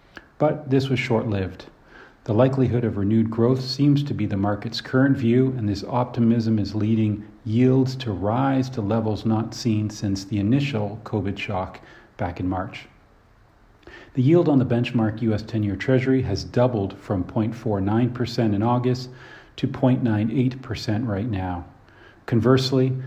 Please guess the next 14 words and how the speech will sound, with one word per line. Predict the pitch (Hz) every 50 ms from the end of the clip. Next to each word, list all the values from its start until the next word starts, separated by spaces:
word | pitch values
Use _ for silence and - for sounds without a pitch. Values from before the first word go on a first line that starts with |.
| - - -
this | - 123 - -
optimism | 120 113 113 113 - 123 113 113 113 110 113 113 98
has | 95 104 98 -
driven | - - 123 113 101 104 98
the | 95
yield | 92 90 95 101 110 113 113 113 113 113
in | - 104 98
the | 98
riskier | 98 95 110 143 156 - - - 123 110 101 -
part | - - 98 92 90
of | 90
the | 85 92
bond | 82 98 90 87 87 87
market, | 87 87 87 87 - 117 131 -